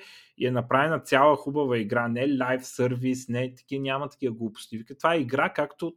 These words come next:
трябва да бъде. И, и всички са очаровани от това нещо, което до,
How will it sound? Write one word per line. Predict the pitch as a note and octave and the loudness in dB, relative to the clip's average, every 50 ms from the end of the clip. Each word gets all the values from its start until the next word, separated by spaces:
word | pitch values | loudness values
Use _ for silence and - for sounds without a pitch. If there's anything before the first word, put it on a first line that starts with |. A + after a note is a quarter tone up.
| _ | _
трябва | - C#3+ C#3 C#3 C#3 B2 | 2 6 6 6 6 4
да | G#2+ | 2
бъде. | G2+ A2+ A2 G2+ - - _ _ _ _ _ _ - - - - - _ _ _ - | 0 -2 -4 -4 -6 -12 _ _ _ _ _ _ -20 -20 -20 -20 -20 _ _ _ -6
И, | - B2+ B2+ B2+ B2+ B2+ - C3 C3+ | -2 0 0 0 0 -2 -6 -10 -12
и | C3 | -10
всички | - - F#3+ - - - | -8 -8 -8 -8 -8 -6
са | - - F3 | -2 0 0
очаровани | D3+ - - C3+ B2+ B2 B2 C3 C#3 D3+ E3 F#3 G#3 | 0 2 4 4 6 6 8 6 6 4 4 0 0
от | G3+ G#3 | -2 0
това | - E3 D#3+ | 0 0 0
нещо, | D#3+ D3+ D3 D#3 D3 - F#3+ | 0 0 -2 -2 -2 -4 -4
което | - E3 D3+ D3+ D3+ E3 | -2 -2 -2 -2 -4 -6
до, | D3+ D3 C#3+ | -4 -2 -4